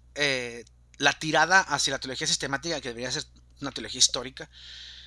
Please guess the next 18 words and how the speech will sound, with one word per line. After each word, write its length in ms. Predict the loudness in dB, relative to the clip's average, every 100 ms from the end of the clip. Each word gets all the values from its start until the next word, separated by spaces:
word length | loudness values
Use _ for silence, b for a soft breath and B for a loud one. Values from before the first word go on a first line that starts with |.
| B B B _ _ _ 2
Y, 540 | 6 8 6 2 0
y 60 | 4
son 260 | 6 6 0
exageradamente 560 | 0 2 4 4 4 2
cerrados, 640 | 2 4 4 2 -4 -4 -4
con 120 | -4 -2
muchos 200 | 0 0
prejuicios 480 | -2 -2 2 2
y 40 | 2
muchas 260 | -2 -2
cosas 240 | -2 -6 -4
así. 220 | -2 -4 -10 B B B B B B _ _ _ 6
El 400 | 6 8 2 -4 _ _ _ 2
teólogo 340 | 4 4 2
debe 140 | 4
estudiar 500 | 4 2 -2 0 0
muchas 340 | 0 0 2 2
cosas, 760 | 2 0 0 -2 -2 -6 -18